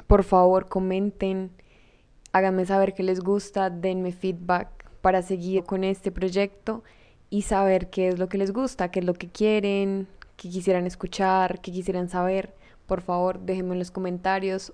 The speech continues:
o interactúen. Me haría muy, muy feliz y me apoyaría demasiado. Bueno, hoy les traigo un nuevo episodio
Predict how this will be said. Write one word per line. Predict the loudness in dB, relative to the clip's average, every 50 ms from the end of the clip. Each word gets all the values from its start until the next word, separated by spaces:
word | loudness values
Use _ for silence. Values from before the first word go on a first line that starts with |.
| -4
o | 0 2 2 2 2 -2
interactúen. | -6 -6 -2 0 2 2 2 0 0 -4 -2 -2 -4 -6 -10 -16 _ -20 -20 _ _ _ -20 -20 _ _ _ -20 -20 -20 _ _ -20 -20 -12 -6
Me | -4 -2
haría | 0 2 2
muy, | 4 6 8 8 8 8 8
muy | 6 4 2 2
feliz | 0 -2 -2 -2 -4 -6 -6 -8 -10 -14 -20 -20 -20 -16 -10
y | -8 -6 -6 -6 -8 _ _ -10
me | -6 -4
apoyaría | -2 0 2 4 4 4 4 4 0
demasiado. | 0 -2 -4 -4 -4 -6 -6 -6 -8 -10 _ -20 -20 -20 -20 -20 -20 -20 -20 _ _
Bueno, | -6 -2 -2 0 -2 -2 -4 2
hoy | 4 6 6 6
les | 6 4 2 2 0 0
traigo | 2 2 2 2 0 -2 -4 -4 -4 -8 -14 -20 -20 -20 -6 _
un | 4 4 6 6 6
nuevo | 6 6 6
episodio | 4 4 2 -2 -2 -2 -4 -4 -4 -6 -8 -10